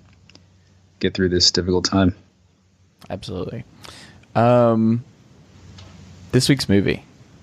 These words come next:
Speaker 2: that we'll be talking about. Um, this was your pick,
Speaker 1: <laughs>
Speaker 2: Philip. This
Speaker 1: Yeah.
Speaker 2: was, uh, this was your pick because you wanted me to feel things this week, unlike you, who had no intention of feeling anything. So
Speaker 1: <laughs>
Speaker 2: I appreciate, um,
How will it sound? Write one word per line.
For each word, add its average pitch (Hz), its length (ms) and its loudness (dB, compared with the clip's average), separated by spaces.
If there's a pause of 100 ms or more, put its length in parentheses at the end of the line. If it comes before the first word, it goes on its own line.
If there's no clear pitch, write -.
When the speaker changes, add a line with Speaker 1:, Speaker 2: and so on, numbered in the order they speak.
Speaker 2:
that - 80 0
we'll 87 100 2
be 92 60 -2
talking 90 200 -4
about. - 180 -6 (120)
Um, 90 640 -4
this 113 160 2
was 110 120 2
your 104 140 2
pick, - 400 -4 (240)
Speaker 1:
<laughs> - 220 -20
Speaker 2:
Philip. - 1000 -4
This 87 160 -2
Speaker 1:
Yeah. 80 80 -2
Speaker 2:
was, 101 260 0
uh, 92 260 2
this 110 200 -2
was 110 100 0
your 104 140 2
pick 101 340 -2
because 101 400 0
you 101 120 2
wanted 113 340 0
me 110 220 2
to 95 360 0
feel 127 240 0
things 78 380 -8
this - 160 -8
week, - 380 -12 (200)
unlike 95 500 0
you, 101 220 2
who 92 440 -2
had 95 280 0
no 120 160 4
intention 110 380 -2
of 87 100 -4
feeling 90 240 -2
anything. 73 380 -8 (320)
So 95 300 2
Speaker 1:
<laughs> - 500 0
Speaker 2:
I - 80 4
appreciate, 110 840 -4 (440)
um, 90 600 -2